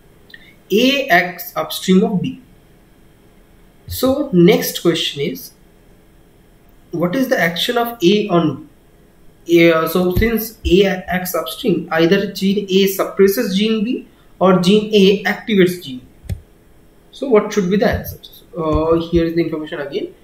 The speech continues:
Gene A results in shorter legs, gene B results in longer legs. Double mutant has gene B phenotype. And G, we have, uh, we already know gene A acts upstream of gene B.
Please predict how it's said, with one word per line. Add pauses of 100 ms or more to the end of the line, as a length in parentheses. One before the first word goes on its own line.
(760)
Gene
A
results
in
shorter
legs,
gene
B
results
in
longer
legs.
Double
mutant
has
gene
B
phenotype. (680)
And
G,
we
have,
uh,
we
already
know
gene
A
acts
upstream
of
gene
B.